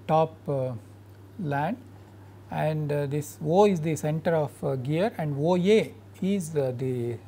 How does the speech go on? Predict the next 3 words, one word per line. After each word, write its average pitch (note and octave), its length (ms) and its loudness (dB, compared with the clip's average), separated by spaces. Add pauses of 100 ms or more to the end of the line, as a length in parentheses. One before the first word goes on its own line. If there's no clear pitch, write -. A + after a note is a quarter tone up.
(200)
radius, D#3+ 680 0 (2250)
and D3+ 420 -2
then G3 320 0